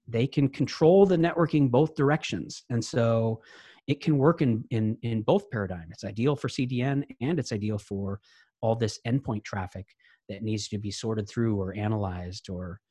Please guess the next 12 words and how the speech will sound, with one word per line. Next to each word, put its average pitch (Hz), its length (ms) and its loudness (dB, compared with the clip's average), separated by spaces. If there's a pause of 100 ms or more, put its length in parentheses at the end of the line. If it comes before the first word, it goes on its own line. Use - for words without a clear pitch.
(640)
uh, 90 160 -12 (120)
you 95 120 -6
know, 90 200 -10 (200)
forwarded 107 640 0
on 98 340 -2
to, 95 500 -6 (800)
uh, 85 220 -14 (240)
you 104 120 -6
know, 92 200 -8
core 110 260 0
cloud 101 400 -4
services. - 600 -18